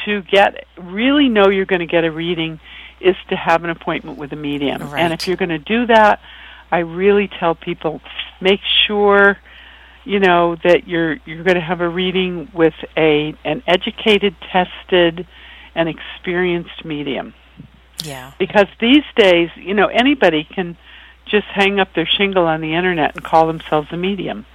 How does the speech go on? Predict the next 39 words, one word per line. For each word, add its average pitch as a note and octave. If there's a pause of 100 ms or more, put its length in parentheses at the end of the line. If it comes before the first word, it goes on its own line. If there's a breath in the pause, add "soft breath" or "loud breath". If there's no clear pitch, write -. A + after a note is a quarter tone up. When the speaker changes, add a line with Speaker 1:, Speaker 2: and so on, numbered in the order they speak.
Speaker 2:
Oh, A#3+
absolutely. A3+
Let C#4
me E4+
just C4
jump G#3
over F3+
to C#3+
that. C#3+
You F#3 (300 loud breath)
have B3+
been G#3+
tested, D#3+
and, D3
um, D3+
your D#3+
interview E3+
was D#3
with C#3+
Bob D3
Olson, D#3 (320 loud breath)
who -
I D3
love, D#3
private D3+
investigator D3
who, C#3+ (680 loud breath)
uh, C#3
created E3
best D3
psychic D3+
mediums D3
dot D3
com. D3 (380 loud breath)
Um, F3 (100)
what A3
kind E4+
of D4+
test -